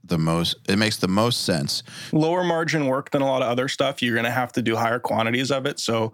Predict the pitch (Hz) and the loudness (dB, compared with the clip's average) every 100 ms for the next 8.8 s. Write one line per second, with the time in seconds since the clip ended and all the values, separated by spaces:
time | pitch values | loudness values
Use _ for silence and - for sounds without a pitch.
0 | - 127 113 - - - 123 - 135 131 | -2 0 0 -4 -4 -2 0 -2 -4 -2
1 | 110 117 98 - - - 127 120 143 151 | 0 -2 -2 -8 -8 -2 0 0 0 0
2 | 139 127 123 120 117 107 117 113 107 107 | 0 -2 -2 0 0 0 0 0 0 -2
3 | 104 113 110 107 - 110 104 - _ - | 0 0 0 -2 -2 -2 -4 -8 _ 0
4 | 147 117 87 65 - - 110 101 - - | 2 4 2 -2 -2 0 0 0 -8 -20
5 | - _ - 127 104 107 135 156 143 143 | -20 _ -2 0 0 0 2 2 0 0
6 | - - 113 113 - - - - - 98 | -2 0 2 2 0 -6 -14 -12 -2 -2
7 | - - 101 101 104 104 - _ _ 98 | 0 0 2 4 4 0 -4 _ _ -2
8 | 92 92 90 - 82 82 85 92 | 2 2 2 2 4 4 4 0